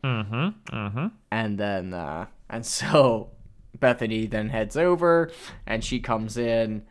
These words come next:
Speaker 2: and there's this, like, very interesting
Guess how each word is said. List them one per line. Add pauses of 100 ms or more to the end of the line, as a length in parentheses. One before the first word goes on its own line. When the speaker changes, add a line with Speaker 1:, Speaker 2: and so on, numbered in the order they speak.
(240)
Speaker 2:
and
there's
this,
like, (120)
very
interesting